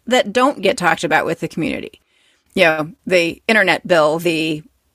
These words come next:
electricity bill, the taxes, the insurance. They don't need, nobody needs to take time and energy to have a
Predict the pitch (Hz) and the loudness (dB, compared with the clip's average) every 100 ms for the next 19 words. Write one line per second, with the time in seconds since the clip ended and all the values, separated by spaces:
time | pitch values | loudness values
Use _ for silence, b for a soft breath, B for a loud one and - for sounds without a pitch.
0 | _ 185 190 208 202 180 175 175 147 151 | _ 2 2 2 2 2 4 2 2 0
1 | 170 165 - 190 202 - 170 160 175 165 | 0 -4 0 0 0 -2 -2 -2 -2 -2
2 | 170 - 185 151 - - - 170 196 240 | -2 -2 0 0 -2 -8 -6 -2 2 2
3 | 247 226 233 240 220 - - 220 294 311 | 2 0 0 -2 -4 -8 -2 2 4 4
4 | 269 226 165 - 185 185 - 190 165 170 | 4 2 0 -4 0 0 2 0 0 0
5 | 170 175 160 170 170 - 165 165 - - | 2 0 0 -2 -2 -4 0 0 0 -2
6 | 147 | -2